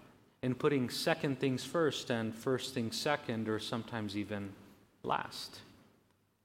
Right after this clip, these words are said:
So my prayer and my hope for you is that today would be an opportunity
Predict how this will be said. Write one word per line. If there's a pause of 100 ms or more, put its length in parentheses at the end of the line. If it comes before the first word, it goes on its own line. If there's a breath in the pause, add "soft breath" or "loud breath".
(720)
So
my
prayer
and
my
hope
for
you
is
that
today
would
be
an
opportunity